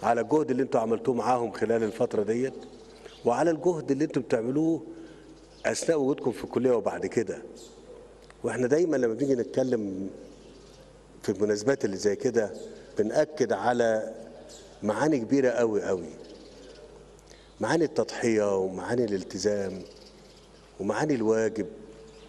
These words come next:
الواجب الكبير قوي تجاه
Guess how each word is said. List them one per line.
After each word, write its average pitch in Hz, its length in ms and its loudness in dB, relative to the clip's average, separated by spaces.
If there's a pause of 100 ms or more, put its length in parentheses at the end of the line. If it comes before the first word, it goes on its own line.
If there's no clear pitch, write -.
(1040)
الواجب 123 520 0
الكبير 120 420 0
قوي 120 260 2
تجاه 113 420 0